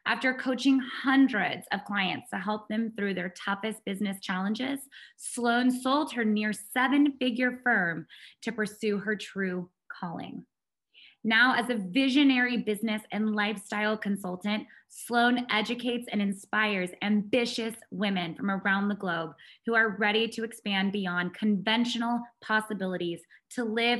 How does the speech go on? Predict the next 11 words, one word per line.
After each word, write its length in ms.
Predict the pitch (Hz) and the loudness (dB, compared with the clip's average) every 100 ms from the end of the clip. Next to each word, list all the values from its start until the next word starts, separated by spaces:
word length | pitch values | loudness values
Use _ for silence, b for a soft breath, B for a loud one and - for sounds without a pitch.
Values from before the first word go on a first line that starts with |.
| - | 0
and 160 | 202 202 | -2 -2
play 440 | - 190 185 185 _ _ - | -2 -2 -2 -6 _ _ -2
full 400 | 220 214 208 - - | 0 0 -2 -10 -6
out 380 | 170 156 - - - _ _ b b b | -4 -4 -6 -14 -20 _ _ b b b
while 160 | 214 | -2
creating 560 | 214 233 220 214 220 - | 0 0 0 0 -2 -2
even 380 | 233 226 233 220 | -2 0 2 2
more 400 | 196 185 175 - - | 2 0 -2 -4 -12
success 460 | 202 - 180 165 - - | -12 -8 -6 -4 -8 -10
in 160 | 175 165 | -6 -6
business. 460 | 156 - - - | -6 -12 -14 -14